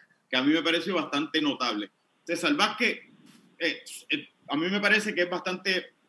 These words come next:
monotemático en términos de lo que está planteando y dentro de esos intereses con respecto a la gobernación, la universidad, como gran parte de otras cosas, no son parte fundamental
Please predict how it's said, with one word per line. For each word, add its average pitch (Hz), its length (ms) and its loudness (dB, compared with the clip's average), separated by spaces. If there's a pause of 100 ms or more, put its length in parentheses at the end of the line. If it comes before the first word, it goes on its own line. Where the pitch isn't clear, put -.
(140)
monotemático 170 920 4
en 151 120 2
términos 160 380 2
de 160 100 6
lo 156 120 4
que 151 60 2
está 160 200 0
planteando 160 720 2 (420)
y 147 140 8
dentro 165 400 6
de 180 80 8
esos 180 200 6
intereses 170 580 4
con 165 180 0
respecto 165 420 2
a - 20 4
la 165 80 4
gobernación, 165 560 4
la 156 60 8
universidad, 151 600 4 (280)
como 165 200 4
gran 170 240 0
parte 202 260 0
de 180 60 2
otras 190 240 -2
cosas, 190 240 -4
no 165 120 -4
son 196 220 -4
parte 175 300 2
fundamental 160 600 2